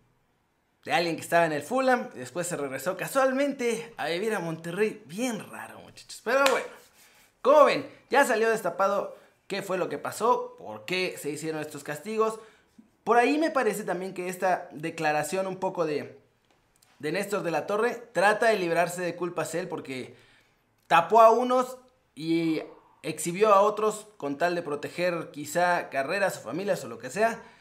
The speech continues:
Y pues eso a la larga, a lo que tenía que tener mayor responsabilidad, que era la selección mexicana, pues le terminó haciendo daño. Pero bueno,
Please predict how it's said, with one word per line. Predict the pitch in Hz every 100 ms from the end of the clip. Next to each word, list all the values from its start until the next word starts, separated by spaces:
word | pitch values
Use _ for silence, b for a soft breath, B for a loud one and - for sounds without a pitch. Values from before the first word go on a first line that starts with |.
| B B B _
Y | -
pues | 196
eso | -
a | 240
la | 226
larga, | 254 220 196 - - _ _ _ _ _
a | 123 135
lo | 139
que | 151
tenía | 196 277
que | 254
tener | 226 214 208
mayor | 175 170
responsabilidad, | 170 156 143 139 156 160
que | 156
era | 165 147
la | 123
selección | 113 117 151 165
mexicana, | 170 214 233 214 - - _
pues | - 233
le |
terminó | 233 226 202 175
haciendo | - 131 113
daño. | - - -
Pero | 220
bueno, | 240 -